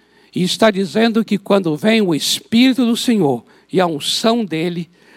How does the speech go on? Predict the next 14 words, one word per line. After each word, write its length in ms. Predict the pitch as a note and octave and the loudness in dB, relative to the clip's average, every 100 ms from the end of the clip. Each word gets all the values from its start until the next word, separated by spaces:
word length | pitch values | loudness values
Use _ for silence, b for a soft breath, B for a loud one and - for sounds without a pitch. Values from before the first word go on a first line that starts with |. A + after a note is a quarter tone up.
| b b - | b b -6
essas 360 | G#3+ - G#3+ | -4 -2 -4
cidades, 680 | - G#3+ D#3+ G#3 A#3+ G#3 F#3+ | -2 -2 2 4 2 -2 -2
não 120 | A3 | -2
importa 640 | F#3+ - - A#3+ D#3 - | -2 -2 2 4 2 -8
quão 360 | - - B3+ A3 | -12 -2 2 2
antigas, 800 | F3+ - A#3+ C#4+ A#3+ C#4 - - | 0 -2 0 2 0 -4 -6 -8
estão 420 | - - A#3 A#3+ | -8 -2 0 0
destruídas, 960 | A3+ - - B3 G3 D#3 A2+ - - - b b b b | -4 -4 0 2 2 -2 -8 -10 -14 -18 b b b b
elas 280 | - F#3+ F#3 | -2 -2 -2
serão 320 | - F3 E3+ | -4 -2 0
renovadas, 1080 | - - G#3+ A3+ F#3 C#3+ D#3 E3 F3+ G3 - B B B B | -2 -2 0 2 0 -2 -4 -2 -2 -4 -10 B B B B
elas 240 | E3+ E3 - | -2 -2 -4
serão 360 | - D#3+ D#3 | -4 -2 -2
restauradas, 1300 | A2 - G#3 C4 - G#3+ D3+ A#2+ A2 A#2 A#2 - | -4 -4 -2 -2 -2 -2 0 -2 -4 -6 -14 -16